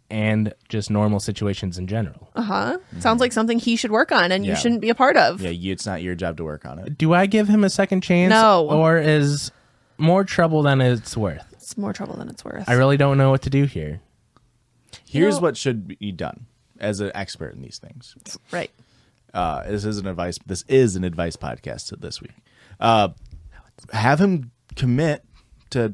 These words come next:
Speaker 3: therapy, uh, anger management, whatever he called it. But do that from a distance, and then see after, like, six months, has there been healing? Has there been growth? You know what I mean? But as of right now, you can't, you can't just take his word for it that he'll get better,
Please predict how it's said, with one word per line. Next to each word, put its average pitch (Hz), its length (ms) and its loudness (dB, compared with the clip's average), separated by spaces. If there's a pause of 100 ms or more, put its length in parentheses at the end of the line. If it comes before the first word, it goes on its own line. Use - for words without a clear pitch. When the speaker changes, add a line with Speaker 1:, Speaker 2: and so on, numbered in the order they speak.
Speaker 3:
therapy, 120 500 -2 (340)
uh, 95 280 -2 (160)
anger 110 240 -2
management, 95 500 -4
whatever 92 300 -8 (140)
he 92 100 -12
called 85 260 -8
it. 90 140 -8 (1120)
But 104 240 -2
do 127 140 0
that 147 140 2
from 160 120 -2
a 143 40 0
distance, - 720 -6 (140)
and 110 120 -2
then 107 200 -2
see 113 320 -2
after, 107 300 -2
like, 104 160 -4
six - 320 -10
months, 85 380 -8
has 92 260 -8
there 98 120 -4
been 98 140 -6
healing? 92 340 -6
Has 90 220 -8
there 95 120 -10
been 85 160 -10
growth? 80 460 -12
You 90 120 -10
know 95 60 -4
what 98 80 -2
I 95 60 -2
mean? 98 280 -4 (480)
But 110 340 -4
as 127 240 0
of 143 120 0
right 143 180 2
now, 107 220 0
you 110 180 -2
can't, 113 400 -4 (540)
you 127 120 -6
can't 123 240 -6
just 117 220 -8
take 120 240 -4
his 101 180 -2
word 95 220 -4
for 113 160 -2
it 107 120 -4
that 87 100 -8
he'll 95 180 -4
get 85 180 -8
better, 82 360 -8